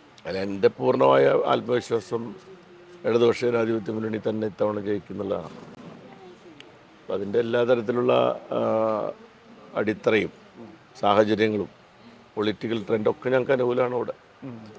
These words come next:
Speaker 1: അത് സംശയമൊന്നും വേണ്ട, എൽ ഡി എഫ് ജയിക്കുക തന്നെ ചെയ്യും.
Speaker 2: ഇത്തവണത്തെ സി പി ഐയുടെ, ആ, മത്സരിക്കുന്ന മണ്ഡലങ്ങൾ എടുത്താൽ ഇപ്പം നാല് മണ്ഡലങ്ങളിൽ മൂന്നും സെലിബ്രിറ്റി മണ്ഡലങ്ങളാണ്. അതായത് വയനാട്ടിൽ രാഹുൽ ഗാന്ധിക്ക്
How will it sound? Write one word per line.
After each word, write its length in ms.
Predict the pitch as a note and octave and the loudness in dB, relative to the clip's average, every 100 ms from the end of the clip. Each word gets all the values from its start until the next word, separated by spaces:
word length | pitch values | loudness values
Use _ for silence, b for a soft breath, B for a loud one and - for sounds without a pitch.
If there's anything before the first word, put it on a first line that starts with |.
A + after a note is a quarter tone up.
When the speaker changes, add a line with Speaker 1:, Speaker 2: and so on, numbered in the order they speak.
| - - | -20 -16
Speaker 1:
അത് 180 | - - | -10 -2
സംശയമൊന്നും 400 | D3+ C3+ E3 E3 | -2 -2 -4 -2
വേണ്ട, 180 | E3 C#3 | 0 2
എൽ 380 | A2 D2+ F#2+ F#2 | 2 2 -6 -6
ഡി 40 | G#2 | -8
എഫ് 180 | F#2+ A#2 | -6 -2
ജയിക്കുക 340 | B2+ A#2+ B2 | 0 0 -4
തന്നെ 140 | B2 A2 | -4 -6
ചെയ്യും. 180 | F2+ - - - - - _ - - - - | -8 -12 -20 -20 -20 -20 _ -20 -20 -18 -4
Speaker 2:
ഇത്തവണത്തെ 380 | F#3 A3+ F#3 G3+ | 2 4 4 0
സി 160 | - F#3 D#3 | 0 -2 6
പി 60 | G3+ | 8
ഐയുടെ, 220 | G3 F#3+ - - | 10 8 4 2
ആ, 20 | D#3 D3+ - | 0 0 -2
മത്സരിക്കുന്ന 440 | D3 C#3+ D3+ D#3 C#3+ | -4 -2 -2 0 0
മണ്ഡലങ്ങൾ 320 | C3+ C3+ C3 | 0 0 0
എടുത്താൽ 220 | A2+ A#2 G#2+ | -2 -4 -4
ഇപ്പം 160 | C#3+ C#3+ | -4 -4
നാല് 280 | C#3+ D#3+ E3+ | 0 0 0
മണ്ഡലങ്ങളിൽ 540 | D#3 C#3+ C#3+ C#3+ D3+ E3 - - D3 | 0 0 -2 -2 -2 -4 -8 -14 -8
മൂന്നും 420 | D#3 E3 F#3+ G3 F#3+ - - | -2 0 0 0 -4 -10 -4
സെലിബ്രിറ്റി 520 | D3 D3+ D3 E3 D#3+ | -2 -2 -2 -2 -2
മണ്ഡലങ്ങളാണ്. 440 | C#3 A#2 A2+ G#2+ F#2+ - C3 | -2 -2 -4 -6 -10 -10 -2
അതായത് 260 | C3+ D3 D#3+ - - - - | -2 -2 -8 -14 -20 -8 2
വയനാട്ടിൽ 500 | C#3+ E3 E3 F3+ D#3 | 4 4 2 2 6
രാഹുൽ 220 | D#3 D#3+ | 4 4
ഗാന്ധിക്ക് 400 | D#3+ E3 D3+ | 2 2 0